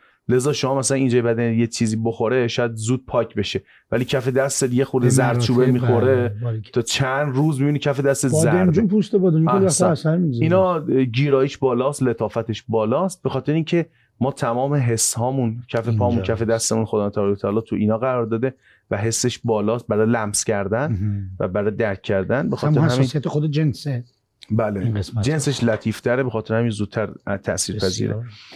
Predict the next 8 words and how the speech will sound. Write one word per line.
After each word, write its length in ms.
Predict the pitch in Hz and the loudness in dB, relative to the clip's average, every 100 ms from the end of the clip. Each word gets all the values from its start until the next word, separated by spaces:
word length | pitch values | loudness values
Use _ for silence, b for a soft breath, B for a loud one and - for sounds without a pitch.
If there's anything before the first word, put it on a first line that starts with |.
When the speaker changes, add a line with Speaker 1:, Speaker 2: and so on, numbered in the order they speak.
| B B B B _ | B B B B _
Speaker 1:
و 480 | - 120 151 151 151 190 | -2 2 2 2 0 0
اینکه 260 | 185 202 | 4 2
خب 180 | 190 175 | 2 0
روایت 360 | 151 156 160 151 | 0 4 2 2
داریم 220 | 165 156 | -2 -2
که 360 | - 143 131 123 202 | 2 2 2 0 -4
راوی، 640 | 127 123 120 120 123 113 | -2 0 0 2 0 0
اه، 120 | - | -2